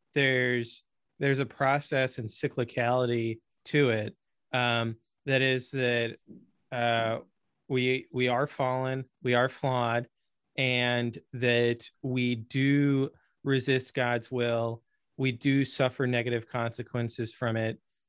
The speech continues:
We do repent for, for it and, uh, you know, beg for forgiveness and mercy. And, uh, then, you know, we do receive that grace.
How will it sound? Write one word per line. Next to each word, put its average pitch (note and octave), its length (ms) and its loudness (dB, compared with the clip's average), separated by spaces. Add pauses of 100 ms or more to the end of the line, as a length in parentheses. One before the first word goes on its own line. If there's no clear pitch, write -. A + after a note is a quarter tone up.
(120)
We B2 360 0
do C3 640 2 (100)
repent C3 720 -2 (120)
for, B2+ 360 -4 (160)
for B2 400 2
it A#2+ 300 0 (140)
and, A#2 520 -2 (440)
uh, A2+ 360 4
you A#2+ 120 -4
know, A2+ 380 -2 (120)
beg A#2+ 320 0
for A#2+ 140 -6
forgiveness A#2 720 -2
and A2+ 140 -4
mercy. A2+ 640 -4 (520)
And, A2+ 600 0 (160)
uh, A2 360 -2
then, A#2+ 440 -2
you A#2 100 -4
know, A2 280 -4 (140)
we A2+ 380 -4 (580)
do C3 200 0
receive B2 440 0
that A#2 220 2
grace. A2+ 540 -2